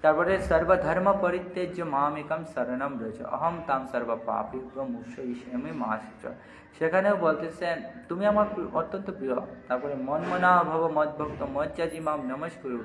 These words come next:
মামে বৈশসি সত্যম তে প্রতিজানে প্রিয় অসীমে।" এখানেও ভগবান বলতেছেন, "প্রিয় অসীমে, তুমি আমার প্রিয়।" তো এই জড়জগতে যদি আমাদেরকে কেউ ভালোবেসে থাকে, তাহলে হচ্ছে ভগবান শ্রীকৃষ্ণ।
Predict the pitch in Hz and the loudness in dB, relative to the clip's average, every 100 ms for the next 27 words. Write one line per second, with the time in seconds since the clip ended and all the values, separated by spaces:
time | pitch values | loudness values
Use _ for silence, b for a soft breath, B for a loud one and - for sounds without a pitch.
0 | - B B - 143 175 190 170 160 156 | -10 B B 0 4 6 4 0 0 0
1 | 156 156 151 135 - 143 143 147 170 - | -8 -10 -8 -8 -2 -2 -2 -2 -2 -2
2 | 135 127 131 120 117 120 143 135 143 147 | -6 -6 -6 -4 -4 -4 -8 -8 -2 0
3 | - 143 143 - 117 - - - - - | 0 0 -2 -2 -8 -10 -14 -16 -12 -2
4 | - 175 160 151 156 156 147 151 165 - | 0 2 2 2 2 0 -4 -6 -8 -8
5 | 160 180 190 160 175 190 175 143 117 - | -2 4 6 6 2 -2 -2 -2 -2 -6
6 | B B - 160 175 185 175 190 190 175 | B B -4 -2 4 4 6 4 2 0
7 | 170 127 - - - - 160 175 196 180 | 4 4 4 -6 -14 -6 4 8 8 6
8 | 190 214 147 139 143 160 160 170 175 131 | 2 2 4 4 6 4 2 0 0 0
9 | 127 123 127 127 127 139 123 139 139 131 | 0 -4 -2 -2 -2 -6 -8 -12 -8 -8
10 | - - 120 143 143 143 - 113 120 120 | -8 -8 -4 -2 -4 -6 -12 -16 -16 -12
11 | 117 117 117 120 - 143 151 113 110 110 | -10 -10 -10 -12 -10 -8 -8 -8 -6 -6
12 | 120 - - 127 - - | -6 -10 -14 -14 -14 -16